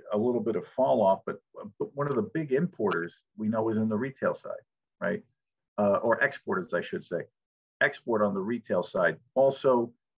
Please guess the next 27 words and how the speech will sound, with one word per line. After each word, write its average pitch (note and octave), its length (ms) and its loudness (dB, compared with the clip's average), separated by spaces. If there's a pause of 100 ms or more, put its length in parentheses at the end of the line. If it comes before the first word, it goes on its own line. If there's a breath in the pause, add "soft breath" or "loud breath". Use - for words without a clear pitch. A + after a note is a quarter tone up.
(240)
the, A2 460 0
uh, G2 300 4
knowledge A2+ 440 2
management A2+ 500 0
piece, - 460 -10
the, F#2 260 -2
uh, F2 80 2
management G#2 540 0
of - 100 -16
companies G#2 440 -2
and F#2 140 -6
support A2+ 440 -4
services, A2 600 -2
professional, - 480 -8
scientific, G#2 640 -4
technical G2+ 380 -8
services, A2+ 680 -2 (560)
those, B2 220 4 (240)
those A#2+ 260 2
areas. F2+ 460 0 (480)
On A2+ 240 2
the A2+ 540 0
import F3+ 480 4
side, F#2 340 0 (1000)
it's E3+ 180 0
interesting E3+ 540 2
that, A#2+ 280 4